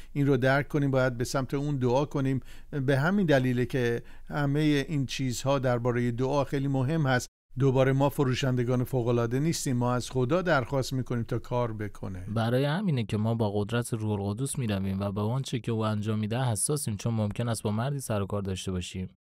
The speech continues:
Speaker 2: که، که در نقطه روند در میان گذاشتن با او متوجه بشیم: "هی، اون گوش نمیده." روح خداوند در زندگی این شخص کار نمی‌کنه.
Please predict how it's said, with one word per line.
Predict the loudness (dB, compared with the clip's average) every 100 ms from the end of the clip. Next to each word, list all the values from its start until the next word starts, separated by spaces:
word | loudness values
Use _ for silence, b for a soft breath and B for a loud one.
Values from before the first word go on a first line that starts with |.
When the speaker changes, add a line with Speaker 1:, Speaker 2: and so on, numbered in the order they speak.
| _ _
Speaker 2:
که، | 2 4 4 2 _ _ -2
که | 4
در | 4
نقطه | 4 2 0 2
روند | 2 2 0 2
در | 0 2
میان | 0 0
گذاشتن | 0 -2 -4 -2 -2
با | 0
او | 0 0
متوجه | -2 0 0 0 -2 -4
بشیم: | -4 -2 -2 -2 -6 _ _ _ -2
"هی، | 0 0 -4 _ _ _ _
اون | 0 2
گوش | 2 0
نمیده." | -2 -2 -2 -2 -6 _ _ _ -10 -2
روح | 4 4
خداوند | 4 0 0 2 2 2
در | 0
زندگی | -2 0 0 0 0
این | 0
شخص | 0 -2 -2 -4
کار | -4 -2 0
نمی‌کنه. | 0 0 -2 -2 -4 -6